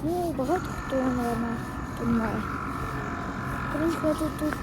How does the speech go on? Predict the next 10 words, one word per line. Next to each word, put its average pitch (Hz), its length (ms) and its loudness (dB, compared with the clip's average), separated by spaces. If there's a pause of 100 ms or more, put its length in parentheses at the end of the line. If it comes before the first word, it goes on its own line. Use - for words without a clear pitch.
мабуть, 285 260 2
нічого 285 460 2
не 330 120 0
знає, 214 360 0 (720)
а - 40 0
англійську 277 540 4
більше 226 380 2
всіх. - 260 -2 (4000)
І 294 300 8
зараз 349 480 6